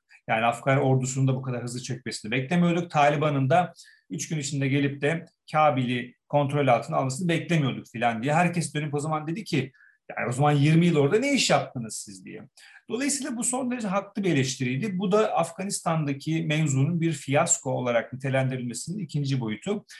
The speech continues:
Ee, ama günün sonunda Afganistan'dan A B D çekilmiş oldu. Hemen bir cümle Irak'a da ekleyeyim. Ee, yani bu, e, on bir Eylül olaylarından sonra,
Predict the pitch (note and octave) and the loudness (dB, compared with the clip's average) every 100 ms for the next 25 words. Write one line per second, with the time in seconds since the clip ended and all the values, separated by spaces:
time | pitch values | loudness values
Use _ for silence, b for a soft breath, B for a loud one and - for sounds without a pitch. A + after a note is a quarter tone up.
0 | B B - D3 D3 D3 C#3+ G3+ F#3 G3 | B B -2 2 2 2 2 2 2 2
1 | A3+ - D3 D3 - - - D#3+ - C3+ | 2 2 0 0 -2 -2 -4 -6 -4 -2
2 | C3+ C3+ B2+ A2+ A2 - E3 F3 F3+ F3 | 0 0 0 -2 -6 -6 -2 2 2 4
3 | G3 F#3 G3 G3 - _ _ _ _ _ | 2 2 0 -2 -6 _ _ _ _ _
4 | _ b - G#3+ F#3+ F3 D#3+ E3 D#3+ D#3 | _ b -2 2 4 4 2 2 2 4
5 | D#3+ D#3+ B2+ A2 - C3+ C3+ - B B | 4 4 0 -6 -8 -6 -6 -10 B B
6 | - C3 C3 C3 C#3 C3+ C3+ - C3+ C#3 | -4 2 4 4 2 2 -2 -2 -2 -2
7 | B2 B2 B2 B2 A#2+ B2 - - - D3+ | -2 -2 -2 -2 -4 -6 -8 -10 -2 0
8 | D3 D3 D3 C#3+ C3+ C#3 C3+ C3+ D#3+ D#3 | 2 2 2 2 2 2 2 2 2 2
9 | - A#2 A2+ A#2 | 0 -2 -2 -4